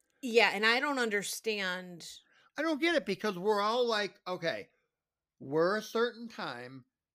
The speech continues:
Speaker 2: Now you go to the West, you lose an hour.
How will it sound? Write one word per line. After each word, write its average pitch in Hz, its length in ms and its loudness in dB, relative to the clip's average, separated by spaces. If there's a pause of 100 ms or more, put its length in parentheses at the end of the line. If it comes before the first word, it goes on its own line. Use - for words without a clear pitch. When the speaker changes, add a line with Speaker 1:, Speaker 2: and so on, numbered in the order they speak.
(120)
Speaker 2:
Now 151 260 -2
you 170 180 -4
go 165 260 0
to 165 200 -14
the 156 140 -4
West, 143 540 -4
you 143 160 -8
lose 131 300 -10
an 135 120 -12
hour. 117 440 -12